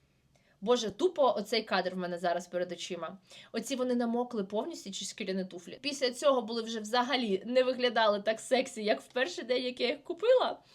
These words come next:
І от теж вони були... оця мокра шкіра, оцей запах мокрого лісу і от вологий, зелений запах шкіри.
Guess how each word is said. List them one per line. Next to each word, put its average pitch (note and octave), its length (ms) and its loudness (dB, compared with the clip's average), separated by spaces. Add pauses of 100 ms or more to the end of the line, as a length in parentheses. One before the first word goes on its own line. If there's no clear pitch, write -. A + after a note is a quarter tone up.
(420)
І C4+ 140 4
от B3 200 4
теж C4 260 2
вони A#3 180 -2
були... B3 280 -2 (520)
оця A3 200 -2
мокра B3 380 -2
шкіра, B3 760 -2 (580)
оцей A3+ 280 -4
запах A#3+ 540 -4 (380)
мокрого A#3 600 0
лісу A#3+ 680 0 (220)
і B3 180 2
от A#3+ 240 -4 (840)
вологий, A3+ 1120 2 (340)
зелений A3 1040 0 (320)
запах A#3+ 640 0
шкіри. F#3 600 -2